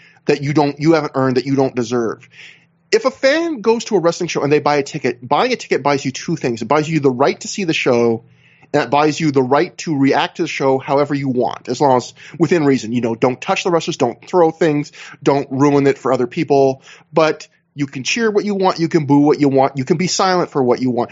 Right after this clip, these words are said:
And, like, when people say you're entitled, I always wanna say, like, yes, fans, when they buy a ticket, are literally entitled to boo something they don't like. Like, that's part of what buying the ticket literally in the, in the correct neutral way entitles them to do. And I don't know why that's a negative.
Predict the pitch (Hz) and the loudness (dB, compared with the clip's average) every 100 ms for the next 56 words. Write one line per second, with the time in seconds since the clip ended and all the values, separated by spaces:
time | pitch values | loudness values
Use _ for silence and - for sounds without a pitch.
0 | - 190 185 180 - 180 180 - - 196 | -10 -4 0 -2 -2 -2 -2 -4 -2 0
1 | 294 302 247 220 202 - 240 139 - 170 | 0 -4 -4 0 0 0 -2 -2 -2 0
2 | 240 269 226 214 202 175 - 302 285 - | 2 0 -2 0 2 0 0 -2 -2 -6
3 | - - - _ - 240 294 277 240 214 | -14 -20 -20 _ 0 0 0 -2 0 2
4 | 202 208 190 - 226 202 - _ 185 202 | 2 0 -2 -4 -4 -4 -6 _ 0 2
5 | 185 165 180 262 277 269 240 226 220 - | 0 -2 -2 -2 -2 -4 -4 -4 -4 -6
6 | - 240 247 240 226 202 233 262 - 240 | -4 -2 0 0 2 0 2 0 2 -2
7 | - 190 180 196 214 156 240 202 170 139 | -2 -2 0 -2 -2 0 -2 0 -2 -2
8 | 160 147 196 202 - _ - 202 262 240 | -8 -4 -4 -4 -12 _ -4 -2 0 0
9 | 233 208 220 220 208 - 208 196 - _ | 0 0 -2 -4 -6 -4 -2 -2 -4 _
10 | _ - 131 147 247 247 233 202 180 160 | _ -8 -2 0 0 0 0 2 2 0
11 | 160 175 170 165 - 175 202 208 - 160 | 2 2 2 0 -4 -2 -2 -2 -8 -2
12 | 175 226 226 208 208 196 175 165 - _ | -2 -2 0 2 2 2 2 -2 -14 _
13 | - 160 175 170 - 185 208 202 185 180 | -4 0 0 -2 -6 -4 -2 -2 -2 0
14 | 185 175 175 190 214 139 151 190 190 180 | 0 0 -2 0 2 2 2 0 0 0
15 | 175 175 165 156 175 156 98 - | 0 -4 -6 -4 -4 -2 -6 -10